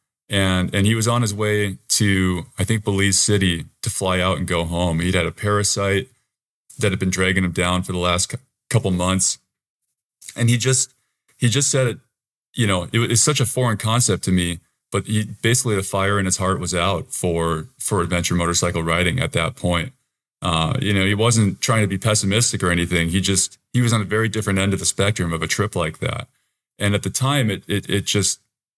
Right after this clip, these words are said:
I, I couldn't understand it. I thought it must have been, you know, "Wh-, what's wrong with this guy? Well, he's doing it wrong."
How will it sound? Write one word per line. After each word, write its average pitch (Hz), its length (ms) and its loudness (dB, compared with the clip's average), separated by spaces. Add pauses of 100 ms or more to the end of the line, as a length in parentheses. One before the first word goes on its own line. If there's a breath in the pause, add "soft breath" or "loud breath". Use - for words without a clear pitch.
(420)
I, - 200 -10
I 104 100 2
couldn't 131 260 2
understand 101 540 0
it. 85 80 -2
I 85 80 -2
thought 101 220 0
it 95 60 0
must 98 200 0
have 85 100 -2
been, 87 380 0 (600)
you 95 120 0
know, 85 380 -2
"Wh-, 101 180 -4
what's 107 280 0
wrong 113 240 2
with 92 160 -2
this 85 220 0
guy? 87 340 0
Well, 85 180 -6
he's 107 280 2
doing 104 260 2
it 82 80 0
wrong." 87 520 0